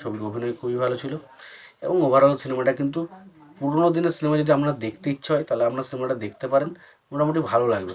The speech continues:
খারাপ লাগবে না। তো আমার কিন্তু overall সিনেমাটা কিন্তু বেশ ভালোই লাগে, সিনেমাটার মধ্যে খারাপ কিছু আমি কিন্তু পাইনি। আমার কিন্তু সিনেমাটা বেশ এন্টারটেইন করতে পারে আমাকে। তো overall আমার এই সিনেমাটা ভালো লাগে, তোমাদের কেমন লাগে অবশ্যই জানিও। আর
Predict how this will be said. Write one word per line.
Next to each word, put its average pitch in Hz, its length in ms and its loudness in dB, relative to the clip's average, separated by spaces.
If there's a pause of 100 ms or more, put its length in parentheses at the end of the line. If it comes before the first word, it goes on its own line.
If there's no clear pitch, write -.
খারাপ - 220 4 (100)
লাগবে 85 280 -8
না। 76 60 -16 (400)
তো - 120 -18
আমার 151 200 2
কিন্তু 160 220 0
overall 139 240 4 (120)
সিনেমাটা 127 360 -2
কিন্তু 139 160 -6 (140)
বেশ 131 120 -4 (100)
ভালোই 120 300 0
লাগে, 131 180 0 (460)
সিনেমাটার 131 480 0
মধ্যে 139 140 -2 (100)
খারাপ 127 260 2
কিছু - 200 -14
আমি 147 160 0
কিন্তু 143 140 -6 (160)
পাইনি। 90 260 -6 (100)
আমার 127 140 -6
কিন্তু 135 220 -8
সিনেমাটা 120 380 -4
বেশ 170 120 -6 (100)
এন্টারটেইন 104 360 -14 (100)
করতে - 280 -14
পারে 82 200 -10
আমাকে। 73 220 -20 (600)
তো - 100 -10
overall 139 320 4
আমার 139 160 0
এই 127 80 -2
সিনেমাটা 135 260 0 (220)
ভালো 113 220 2
লাগে, 127 120 2 (100)
তোমাদের 113 280 -4
কেমন 107 260 -2
লাগে 123 180 0
অবশ্যই 110 320 -8
জানিও। 110 220 -2 (680)
আর 117 80 0